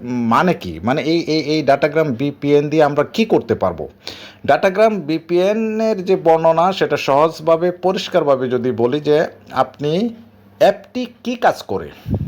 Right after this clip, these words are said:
এই অ্যাপটি আপনার অনলাইন গোপনীয়তা অর্থাৎ অনলাইন প্রাইভেসি রক্ষা করে। যে কোনো জায়গা থেকে আপনি ইন্টারনেট ব্যবহার করতে পারবেন স্বাধীনভাবে। এই ভিপিএনটা কানেকশন করে আপনি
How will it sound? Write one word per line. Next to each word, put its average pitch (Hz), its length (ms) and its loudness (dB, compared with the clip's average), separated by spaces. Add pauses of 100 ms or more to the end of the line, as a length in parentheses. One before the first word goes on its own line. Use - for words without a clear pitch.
(400)
এই 214 280 2
অ্যাপটি 220 640 -2
আপনার 151 480 0 (600)
অনলাইন 196 560 4 (220)
গোপনীয়তা 165 680 2 (260)
অর্থাৎ - 460 0 (180)
অনলাইন 139 500 0
প্রাইভেসি 123 420 0
রক্ষা 104 260 0
করে। 131 280 -2 (520)
যে 254 200 2
কোনো 208 280 2
জায়গা 156 300 4
থেকে 147 280 -2
আপনি 135 360 0
ইন্টারনেট 135 520 -4
ব্যবহার 107 400 0
করতে 110 300 -4
পারবেন 107 380 -2
স্বাধীনভাবে। 113 840 -2
এই 135 140 -4
ভিপিএনটা 143 520 -2
কানেকশন 127 600 0
করে 117 240 2
আপনি 127 340 0